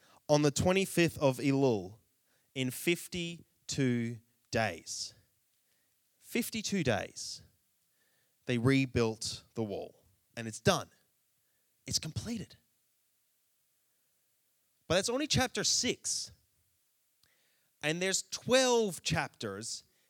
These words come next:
in the book of Nehemiah. And so if this book is about rebuilding the wall, then the book would finish there. Like, that's job done. Nehe-, Nehemiah's finished. He's complete. Let's party.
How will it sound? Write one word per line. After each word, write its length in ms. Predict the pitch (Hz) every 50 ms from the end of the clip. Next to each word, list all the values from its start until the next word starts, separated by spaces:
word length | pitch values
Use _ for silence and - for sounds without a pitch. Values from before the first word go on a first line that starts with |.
| _ _ -
in 120 | 151 147
the 60 | 151
book 220 | 135 151 156 139 -
of 120 | 151 143
Nehemiah. 540 | 165 170 175 180 190 226 240 226 151 90 - - - _ _ _ _ _ _ _ _ _ _ _ _ _ _ _ _ _ _ _ _ - - _ _ _ _ _ _ _ -
And 140 | 165 165 -
so 80 | 208
if 140 | 214 190 165
this 180 | 233 302 - -
book 280 | - 233 240 226 - -
is 140 | 180 160 160
about 640 | 143 127 165 165 175 170 165 165 - - - - - - - _ _ _ _ _ _
rebuilding 520 | 123 151 180 185 175 185 175 165 156 139 120
the 60 | 113
wall, 520 | 117 143 196 202 151 120 117 147 233 269 - _ _ _ _ _ _ _ _ _ _ _ _ _ _ _ _ _ _ _
then 100 | - 180
the 80 | 190 170
book 200 | - 311 - -
would 100 | - 135
finish 300 | - - 170 135 110 -
there. 240 | 147 202 240 196 123
Like, 140 | 135 151 170
that's 200 | 233 247 - -
job 260 | - 196 175 131 113
done. 300 | - 185 226 226 160 180
Nehe-, 300 | 226 240 214 175 143 147
Nehemiah's 460 | 196 226 262 247 220 165 120 107 -
finished. 400 | - - - 277 277 247 - -
He's 100 | 127 110
complete. 380 | - 120 - - - 247 277 220
Let's 160 | 165 - -
party. 480 | - - 208 240 254 262 277 262 240